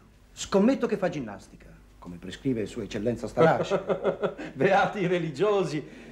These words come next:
Speaker 2: che possono occuparsi solo di Dio e dell'anima. Scusi, scusi, reverendo, ma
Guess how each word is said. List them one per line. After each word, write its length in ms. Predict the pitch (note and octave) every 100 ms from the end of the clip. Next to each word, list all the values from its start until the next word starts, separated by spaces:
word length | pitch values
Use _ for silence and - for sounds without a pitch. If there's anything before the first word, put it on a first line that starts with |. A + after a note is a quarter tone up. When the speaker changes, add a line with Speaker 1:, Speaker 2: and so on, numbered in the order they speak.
| - -
Speaker 2:
che 140 | D3
possono 420 | D3+ F#3 F#3 E3
occuparsi 600 | E3 E3 F3 E3+ E3 E3
solo 320 | - F#3 E3
di 200 | C3+ C3 G2+
Dio 320 | F#3 A3+ G#3+
e 80 | D#3
dell'anima. 760 | D#3 C3+ D3 B2+ A#2+ A2 A#2+ - - - - - - - - -
Scusi, 480 | - D3 B2 G2+ F#2 -
scusi, 300 | - - G2
reverendo, 480 | F#2+ F#2+ F#2+ F#2+ F2
ma 160 | F#2